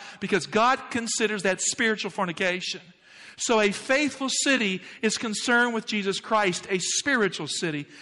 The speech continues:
has its loyalty straight. But this beast carouses with an unfaithful city in the book of Revelation,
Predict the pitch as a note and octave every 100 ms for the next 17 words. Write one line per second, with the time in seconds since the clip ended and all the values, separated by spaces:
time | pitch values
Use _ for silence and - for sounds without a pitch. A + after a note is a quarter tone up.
0 | - - F3+ E3 E3 - F3 F#3 F3 E3
1 | E3 - - G3+ D3 C3+ - - - -
2 | E3+ D#4 - A#3 A3 - - A3 G#3 A#3+
3 | C#4+ A#3 G3 F3 F#3+ G#3 G#3 C4+ D4+ -
4 | B3 G#3+ - F3+ - F#3 E3+ D3+ D3+ D3+
5 | C#3 C#3 C#3+ C#3+ A3+